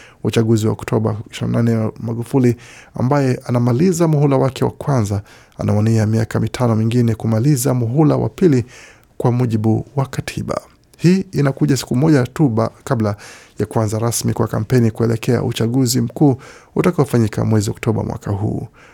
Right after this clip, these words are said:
Kwa mujibu wa Tume ya Taifa ya Uchaguzi nchini humo, wagombea wa vyama kumi na saba vyenye usajili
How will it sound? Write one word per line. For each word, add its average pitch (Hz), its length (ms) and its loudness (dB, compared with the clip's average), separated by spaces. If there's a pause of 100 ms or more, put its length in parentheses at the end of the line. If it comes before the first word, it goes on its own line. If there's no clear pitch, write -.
(100)
Kwa 185 120 0
mujibu 165 320 2
wa 127 80 2
Tume 120 300 2
ya 110 120 2
Taifa 120 480 -2
ya 120 140 -8
Uchaguzi 117 460 0
nchini 113 420 0
humo, 123 420 0 (400)
wagombea 165 320 2
wa 151 100 2
vyama 131 240 0
kumi 131 200 -2
na 117 60 0
saba 117 300 0
vyenye 110 480 0
usajili 113 640 0